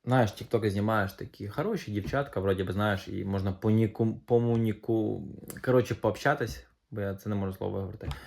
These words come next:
Можна пообщатись, наприклад, з ними, ну, а щось таке, наприклад, там,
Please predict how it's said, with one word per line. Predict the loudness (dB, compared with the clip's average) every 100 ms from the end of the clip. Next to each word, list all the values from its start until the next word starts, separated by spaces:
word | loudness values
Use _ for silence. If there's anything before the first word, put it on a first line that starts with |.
| -18 -20 -20 -20 -14 -2
Можна | 0 0
пообщатись, | -2 -4 -2 -4 -4 -8
наприклад, | -8 -4 -4 -2 -4
з | -4
ними, | -4 -2 -2
ну, | -4 -4 -6
а | -6 -4 -4 -6
щось | -8 -12 -12
таке, | -12 -14 -8
наприклад, | -8 -6 -6 -6 -6
там, | -8 -6 -4 -4 -6 -6 -8 -8 -10 -10 -12